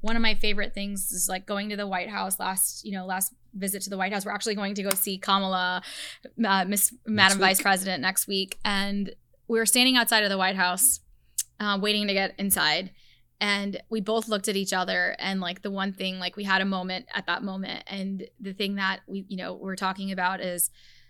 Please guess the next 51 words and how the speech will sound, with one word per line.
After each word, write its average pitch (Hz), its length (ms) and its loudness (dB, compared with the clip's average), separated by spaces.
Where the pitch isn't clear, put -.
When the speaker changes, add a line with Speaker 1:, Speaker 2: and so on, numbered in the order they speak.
Speaker 1:
how 254 300 4
crazy, 214 640 0
like, 190 200 -2
you 214 120 -4
get 285 180 2
this 247 200 2
one 214 280 2
invite 190 460 2
to 202 140 0
go 190 120 0
do 185 160 -2
something 185 380 -4
special. 185 480 -4
And 185 300 -8
when 226 200 2
you, 226 200 0
you 240 100 -2
know, 202 280 -2
I, 220 100 4
you 233 100 0
know, 185 120 -2
for 214 180 0
those 220 320 0
entrepreneurs, 208 800 0
like, 190 160 0
it's - 140 -4
very 247 240 4
lonely 196 580 0
being 190 240 -4
an 190 60 -4
entrepreneur. 185 580 -8
That 190 140 -2
is, 185 160 0
like, 196 160 0
the, 180 600 0
if - 140 -2
I 202 120 8
were 208 100 2
to 202 80 0
sum 196 220 2
up 190 120 0
entrepreneurship 190 800 -2
in 196 260 -2
anything, 190 460 -4
it's, 180 260 -4
it's - 140 -12
the 202 100 -2
loneliness 202 580 0
that's 190 260 0
the 185 100 -4
hardest, 185 600 -2